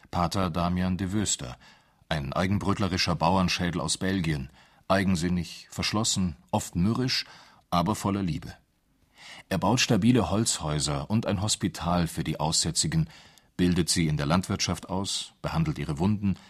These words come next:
hält den zum Großteil noch an Vulkangötter und Dämonen glaubenden Hawaiianern wunderschöne Predigten über den Christengott.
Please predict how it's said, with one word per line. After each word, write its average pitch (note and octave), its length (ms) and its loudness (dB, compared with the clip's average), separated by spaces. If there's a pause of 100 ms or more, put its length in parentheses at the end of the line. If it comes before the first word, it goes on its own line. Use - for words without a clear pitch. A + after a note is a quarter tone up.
(340)
hält B2+ 260 2
den B2+ 180 4
zum A2 240 2
Großteil B2+ 600 0
noch A#2 200 -2
an F#2 240 2
Vulkangötter G#2+ 920 2
und F2+ 160 0
Dämonen F#2 420 2
glaubenden F#2 560 0
Hawaiianern E2 800 2
wunderschöne F#2+ 500 2
Predigten E2+ 600 -2
über D2 160 -2
den C#2 160 -4
Christengott. - 640 -10